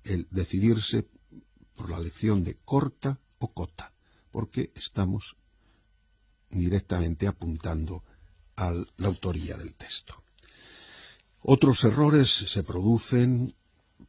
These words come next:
por, eh, eliminación de alguna sílaba, eh, que, eh, no ha entendido bien el copista. Otros por el parecido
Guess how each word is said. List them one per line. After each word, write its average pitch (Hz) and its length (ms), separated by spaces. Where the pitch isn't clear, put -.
por, 107 460
eh, 82 360
eliminación 90 1080
de 85 340
alguna 90 400
sílaba, 98 680
eh, 80 380
que, 92 460
eh, 82 240
no 87 340
ha 98 80
entendido 87 600
bien 87 400
el 87 320
copista. - 680
Otros 117 440
por 104 260
el 90 140
parecido 101 880